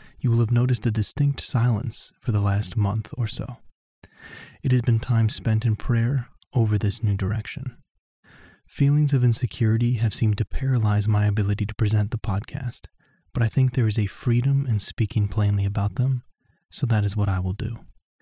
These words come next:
There are three things that need to be addressed at the outset of this. One, I am by no means an expert.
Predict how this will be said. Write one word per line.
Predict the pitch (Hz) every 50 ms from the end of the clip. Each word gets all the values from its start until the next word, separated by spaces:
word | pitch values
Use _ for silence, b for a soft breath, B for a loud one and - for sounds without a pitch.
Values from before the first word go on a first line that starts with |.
| B B B B B B -
There | - 113 104
are |
three | 101 - - - 147 143 143
things | - - 131 120 123 127 123
that | 120 104
need | 101 107 104 107
to | 104
be | 107 107
addressed | 104 - 107 104 107 113 - - - -
at | - 110 -
the | - 104 98
outset | 95 98 - - 98 95
of | 95 -
this. | - - 117 107 - - - - _ _ _ _ _ _ -
One, | 127 110 113 117 120 131 127 - b b b b b b b b b b b b -
I | - 127
am | 127 131 123
by | 117 113 113
no | 110 110 113 113
means | 107 107 104 107 107 104
an | 104 98 98
expert. | 98 - - - - 120 120 -